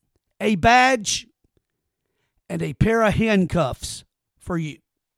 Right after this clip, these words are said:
I want you to let that sink in. That is absolutely despicable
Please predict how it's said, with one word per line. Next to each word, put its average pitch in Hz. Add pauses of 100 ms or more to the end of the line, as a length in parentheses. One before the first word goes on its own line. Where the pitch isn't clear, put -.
(1900)
I 214
want 220
you 202
to -
let 160
that -
sink 139
in. 120 (3000)
That 214
is - (1500)
absolutely 214
despicable 170